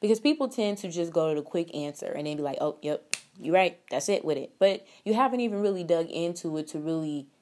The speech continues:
think about all of the sides to why this toxic person is toxic. And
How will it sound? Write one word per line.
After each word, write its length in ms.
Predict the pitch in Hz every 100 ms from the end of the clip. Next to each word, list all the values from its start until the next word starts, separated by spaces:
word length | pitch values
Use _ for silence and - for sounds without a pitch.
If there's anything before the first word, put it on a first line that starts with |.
| _
think 140 | 175 170
about 240 | 160 151
all 440 | 147 151 160 151
of 180 | - 147
the 80 | 143
sides 720 | - 156 147 143 - - - _ _ -
to 140 | 190
why 680 | 160 165 180 175 147 135 147 -
this 160 | 156
toxic 420 | - 156 151 151
person 520 | - 160 156 151 147 -
is 260 | - 403 349
toxic. 560 | - 143 - - - - - - -
And 420 | 170 170 160